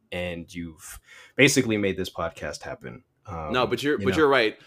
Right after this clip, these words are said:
Speaker 2: This conversation is definitely more important than me. So I'm, <laughs> this episode is more important than what my title is. <laughs>
Speaker 1: <laughs> Nah, for real.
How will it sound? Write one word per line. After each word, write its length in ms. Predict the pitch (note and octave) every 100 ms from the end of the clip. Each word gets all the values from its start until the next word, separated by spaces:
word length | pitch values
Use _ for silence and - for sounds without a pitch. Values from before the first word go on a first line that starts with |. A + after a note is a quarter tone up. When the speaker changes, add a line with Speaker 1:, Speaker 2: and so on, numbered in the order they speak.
| _
Speaker 2:
This 260 | B2 D3 D3+
conversation 800 | - C#3 C3 A#2+ B2+ B2+ D3 C#3+
is 200 | A#2+ A#2
definitely 360 | B2 A#2+ B2
more 200 | A2+ A#2
important 320 | A2+ B2 A#2 G#2
than 100 | G2+
me. 160 | F#2+
So 240 | F2 A2 G2+
I'm, 420 | G2+ A2+ G#2 G2
<laughs> 680 | G2 - E3 D2+ - - G2+
this 220 | C3 D#3+
episode 500 | C#3+ C#3 C3+ B2 G#2+
is 140 | A2
more 180 | A2 A#2+
important 300 | A2 B2+ A#2+
than 160 | G2+ G2
what 160 | A2+
my 140 | G2+ G#2+
title 340 | A2+ G#2 F#2+
is. 200 | F#2 A2 -
<laughs> 460 | F#3+ - - -
Speaker 1:
<laughs> 240 | - F#3 -
Nah, 240 | A#2+ D#2+
for 220 | - G#2+
real. 160 | F2+ D#2+